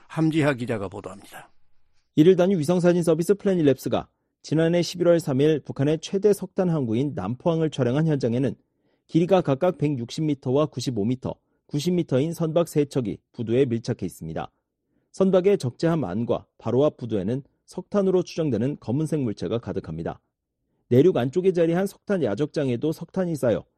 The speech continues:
Speaker 2: 지대 전체가 검은색으로 물들어 있습니다. 유엔 안보리는 지난 이천십칠 년 결의 이삼칠일호를 통해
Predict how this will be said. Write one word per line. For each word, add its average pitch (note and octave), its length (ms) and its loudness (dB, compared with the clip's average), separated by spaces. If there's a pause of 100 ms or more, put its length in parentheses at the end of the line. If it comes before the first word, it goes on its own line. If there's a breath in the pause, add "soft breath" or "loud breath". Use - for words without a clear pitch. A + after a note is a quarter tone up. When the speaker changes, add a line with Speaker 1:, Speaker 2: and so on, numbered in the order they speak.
(140)
Speaker 2:
지대 D3+ 280 0
전체가 A2 480 -2
검은색으로 A#2+ 640 -2
물들어 G#2 280 -2
있습니다. E2 440 -10 (760)
유엔 E3+ 220 4
안보리는 F3 420 0
지난 E3+ 280 -4
이천십칠 D3+ 500 -4
년 E3+ 180 0
결의 D3 300 0
이삼칠일호를 D3 840 -4
통해 B2+ 280 -6